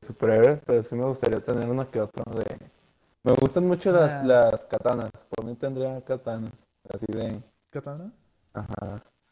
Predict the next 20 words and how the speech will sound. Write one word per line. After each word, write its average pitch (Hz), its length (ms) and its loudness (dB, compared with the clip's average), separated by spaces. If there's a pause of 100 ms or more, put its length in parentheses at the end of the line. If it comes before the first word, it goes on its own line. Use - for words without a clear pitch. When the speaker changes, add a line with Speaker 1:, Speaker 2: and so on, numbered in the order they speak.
(420)
Speaker 1:
así 107 280 -2
Speaker 2:
Ah, 123 60 -12
qué 120 80 0
Speaker 1:
tener 113 120 -2
Speaker 2:
chido. 135 500 -10
Speaker 1:
varias, 117 340 0
a 120 120 2
mí 120 80 4
me 131 60 2
Speaker 2:
O - 40 4
sea, 156 100 4
Speaker 1:
gusta - 20 2
Speaker 2:
¿katanas 151 240 0
Speaker 1:
mucho. 208 120 -2
Speaker 2:
reales 190 360 -2
o 135 320 -8
Speaker 1:
Sí, 147 100 8
real, 139 280 6
Speaker 2:
falsas? 131 240 -2
Speaker 1:
reales. 127 200 -10